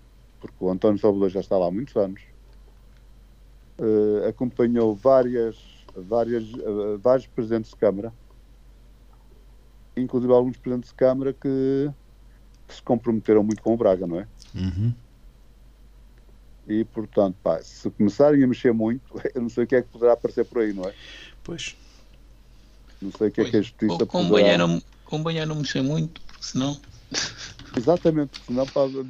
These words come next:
Speaker 1: começa a haver muita coisa ao de cima e, pronto, não, não, não duvido,
Speaker 3: O
Speaker 1: não me
Speaker 3: problema é,
Speaker 1: espanta.
Speaker 3: o, o, oh, Fernando, mas depois o problema é que esses processos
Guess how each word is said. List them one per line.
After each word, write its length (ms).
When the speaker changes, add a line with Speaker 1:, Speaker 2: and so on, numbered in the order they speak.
Speaker 1:
começa 240
a 40
haver 120
muita 200
coisa 260
ao 80
de 80
cima 420
e, 180
pronto, 200
não, 160
não, 220
não 360
duvido, 360
Speaker 3:
O 40
Speaker 1:
não 80
me 60
Speaker 3:
problema 300
é, 80
Speaker 1:
espanta. 260
Speaker 3:
o, 60
o, 320
oh, 40
Fernando, 280
mas 120
depois 220
o 60
problema 400
é 40
que 120
esses 120
processos 800